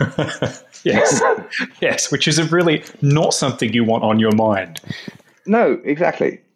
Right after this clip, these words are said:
Speaker 2: Um, so, yeah, so the, the, the ethical component, I mean, one way that I've handled that is, like, after the advanced class, I will, like, ask them a question like,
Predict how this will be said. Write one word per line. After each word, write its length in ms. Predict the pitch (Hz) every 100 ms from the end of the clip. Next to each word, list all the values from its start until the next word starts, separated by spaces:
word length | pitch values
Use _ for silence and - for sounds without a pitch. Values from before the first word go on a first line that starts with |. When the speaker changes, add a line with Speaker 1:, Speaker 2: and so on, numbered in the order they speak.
| -
Speaker 2:
Um, 480 | 110 107 104 101 90 _ _ _ _
so, 560 | - 123 117 110 110 101 - - - - _
yeah, 200 | - 117
so 180 | 95 117
the, 120 | 104 -
the, 460 | 107 107 104 - -
the 200 | 104 143
ethical 360 | 156 - 135
component, 320 | 117 98 85
I 40 | 82
mean, 200 | 120 117
one 180 | 139 160
way 140 | 160 143
that 100 | 117
I've 220 | 131 127 - -
handled 460 | 117 107 95 78
that 360 | 80 76 64 - _
is, 600 | - 101 101 95 90 - - _ _ _ _ _ _ -
like, 220 | 101 - _ -
after 300 | 123 123 117
the 320 | 113 110 104
advanced 460 | 101 95 107 90 -
class, 500 | - 90 78 76 - -
I 120 | 92
will, 200 | 90 90
like, 200 | 82 - -
ask 260 | 101 104 -
them 140 | 90
a 60 | 85
question 580 | - 95 - 82 71
like, 460 | 80 78 80 - -